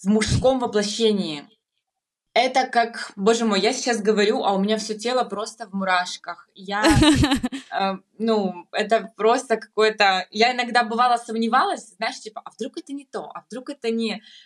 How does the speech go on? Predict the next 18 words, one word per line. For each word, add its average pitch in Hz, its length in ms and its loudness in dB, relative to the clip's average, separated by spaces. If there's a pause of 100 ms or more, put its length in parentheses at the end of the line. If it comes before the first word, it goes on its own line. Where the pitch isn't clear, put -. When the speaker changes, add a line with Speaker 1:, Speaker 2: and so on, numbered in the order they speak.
(340)
Speaker 1:
Но 208 180 0
потом, 254 300 0
когда 220 220 0
я 220 140 2
вот 214 160 0
об 214 120 2
этом 208 240 0
говорю, 196 340 0
и 320 80 0
моё 214 240 -2
тело 208 220 2
так 202 220 -2
реагирует, 196 420 -4
я 190 60 8
понимаю, 190 260 4
Speaker 2:
Конечно. 202 280 0
Speaker 1:
что, 190 120 -12
ну, 196 280 -12